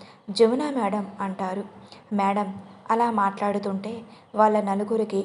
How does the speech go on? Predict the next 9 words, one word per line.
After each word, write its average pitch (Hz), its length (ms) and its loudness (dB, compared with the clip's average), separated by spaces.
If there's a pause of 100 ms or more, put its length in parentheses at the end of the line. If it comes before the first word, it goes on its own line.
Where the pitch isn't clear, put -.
(340)
టెన్షన్ 208 460 0
మరింత 202 440 -4
పెరుగుతుంది. 196 560 -6 (440)
"మేడం, 202 360 2 (420)
ఏమన్నా 208 460 0
తిడతారా? 190 600 0 (420)
ఏం 240 360 6
చెప్పి 220 360 2 (120)
సర్ది 202 320 0